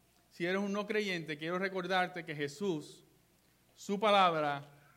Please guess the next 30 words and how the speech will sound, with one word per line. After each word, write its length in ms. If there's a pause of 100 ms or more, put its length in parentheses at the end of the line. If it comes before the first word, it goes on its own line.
(100)
y 100
la 160
voluntad 420
de 120
Dios 320
es 120
la 100
autoridad 440
del 120
universo, 640 (540)
lo 180
quieras 600 (340)
o 140
no. 180 (1300)
Mi 140
deseo 320
es 160
que 140
hoy 200
puedas 340
entender 720 (600)
que 60
en 100
esa 220
autoridad 760
Cristo 520
ha 60
dado 340
su 180
vida 480